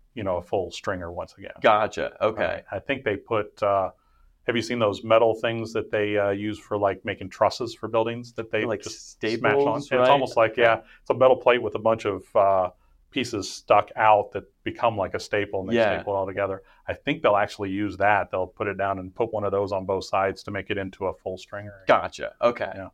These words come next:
Speaker 2: Gotcha. So interesting. And again, that's kind of like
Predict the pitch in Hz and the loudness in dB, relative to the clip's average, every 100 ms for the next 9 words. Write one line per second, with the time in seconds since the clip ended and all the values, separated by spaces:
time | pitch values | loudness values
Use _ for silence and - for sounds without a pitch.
0 | - 113 98 - 82 - - 113 - - | 0 0 0 -6 -14 -12 -6 -6 -6 0
1 | 208 233 104 87 92 85 127 131 - 123 | 0 4 2 2 -6 -2 0 0 2 0
2 | 120 170 117 107 113 - - _ _ _ | 2 0 2 0 -2 -8 -18 _ _ _
3 | 127 127 120 117 107 | 4 4 4 4 4